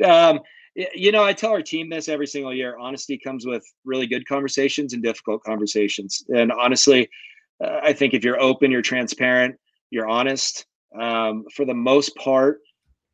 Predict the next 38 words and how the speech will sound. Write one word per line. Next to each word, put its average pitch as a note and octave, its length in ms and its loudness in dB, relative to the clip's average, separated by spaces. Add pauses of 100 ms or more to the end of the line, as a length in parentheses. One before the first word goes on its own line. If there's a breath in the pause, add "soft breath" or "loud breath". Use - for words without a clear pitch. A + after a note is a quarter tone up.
parents D3+ 240 -2
can C3+ 140 -4
see A#2+ 200 -4
that. F#2 220 -10 (180)
You C3+ 180 -4
know, A#2 200 -2
how D3+ 160 2
much E3 340 0 (200)
all C#3+ 160 4
of D3 60 2
us D3 180 0
as C#3 100 -8
parents, C#3+ 340 -6
I C3 60 -4
got C3+ 160 -4
four C#3 180 -2
kids C3+ 300 -4
myself, B2+ 460 -2 (440 soft breath)
we B2+ 100 -4
all C3+ 140 4
think C3 200 -2
our B2 80 -4
kid's A#2 280 -8
the A2 60 -12
best. A#2+ 380 0 (180)
You B2 100 -12
know, G#2+ 120 -6
we G#2 80 -2
love A#2+ 180 0
our A#2+ 100 -2
kids. A#2 320 -8
We A#2+ 80 -6
do C#3 120 4
everything B2+ 420 0
that A2+ 260 -4
parents B2 300 -6
should A2+ 240 -4
do. B2 260 0